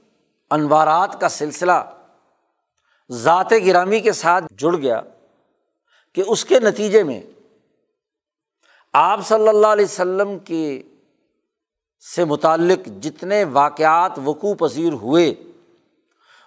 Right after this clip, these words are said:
ان میں عام طبیعی قوانین اور ضابطوں سے بڑھ کر اضافہ دیکھنے میں آیا، یا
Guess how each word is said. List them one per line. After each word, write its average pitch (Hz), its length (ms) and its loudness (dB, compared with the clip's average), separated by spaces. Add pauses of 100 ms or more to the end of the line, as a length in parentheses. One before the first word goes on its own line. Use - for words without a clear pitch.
(140)
ان 233 260 4
میں 226 180 0 (320)
عام 208 540 2 (380)
طبیعی 226 520 2
قوانین 180 680 -2 (1900)
اور 185 160 6 (120)
ضابطوں 151 640 0
سے 196 260 -4 (180)
بڑھ 196 280 2
کر 170 160 0 (3500)
اضافہ 196 420 4
دیکھنے 147 360 -2
میں 123 100 -12
آیا، 98 200 -18 (1500)
یا 185 600 0